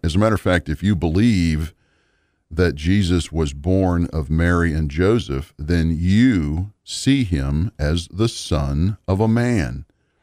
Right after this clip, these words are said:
And hopefully you, you, you see that, uh, clearly, that basically a person who sees Jesus as the Son of a Man is an unbeliever.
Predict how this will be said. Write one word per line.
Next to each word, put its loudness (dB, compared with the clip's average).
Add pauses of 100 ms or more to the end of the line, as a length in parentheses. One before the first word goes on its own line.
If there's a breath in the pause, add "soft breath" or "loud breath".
(580)
And 0
hopefully 0
you, 0
you, -4
you 0
see 0
that, -2
uh, -6
clearly, -2
that -4 (320)
basically 2
a 2
person 0
who 0
sees -2
Jesus -2 (440)
as 0
the 2
Son 0
of 2
a 2
Man 0 (680)
is 0
an 4
unbeliever. 0